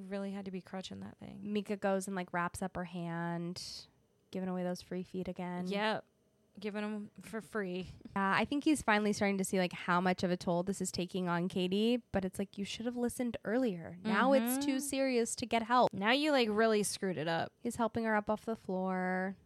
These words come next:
Speaker 1: Dude, I'd be like, "One, we need to go to the doctor, and two, we need to call someone like the Warrens."
Speaker 2: Yes.
Speaker 1: <laughs>
Speaker 2: Right.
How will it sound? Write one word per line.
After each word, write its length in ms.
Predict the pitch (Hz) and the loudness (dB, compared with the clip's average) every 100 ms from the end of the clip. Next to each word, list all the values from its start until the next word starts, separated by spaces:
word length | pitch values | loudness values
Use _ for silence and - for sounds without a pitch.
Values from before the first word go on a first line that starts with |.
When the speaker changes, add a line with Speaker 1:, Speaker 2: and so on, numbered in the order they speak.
| _ - | _ -8
Speaker 1:
Dude, 320 | 233 233 - _ - | -4 -4 -6 _ -8
I'd 100 | 220 | -4
be 100 | 247 | -2
like, 160 | 247 196 | -2 -2
"One, 240 | 196 208 | -2 -2
we 80 | 240 | -2
need 160 | 269 285 | -2 -2
to 80 | |
go 80 | 262 | 0
to 40 | 254 | 2
the 80 | |
doctor, 540 | 226 185 190 214 214 220 220 | 2 2 2 2 2 2 2
and 180 | 190 | 0
two, 360 | 190 214 208 208 | 0 2 4 6
we 120 | 202 | 4
need 220 | 196 196 | 2 0
to 100 | 185 | -2
call 220 | 190 202 185 | -2 0 0
someone 380 | - 185 185 | 0 0 -2
like 180 | 180 175 | -2 -6
the 80 | 170 | -8
Warrens." 580 | - - - 170 175 - 190 | -8 -6 -8 -8 -10 -10 -2
Speaker 2:
Yes. 760 | 196 190 175 - - 339 - 381 | 0 0 -2 -4 0 0 0 -2
Speaker 1:
<laughs> 140 | - - | -4 -8
Speaker 2:
Right. 480 | 202 214 208 196 | 2 4 4 2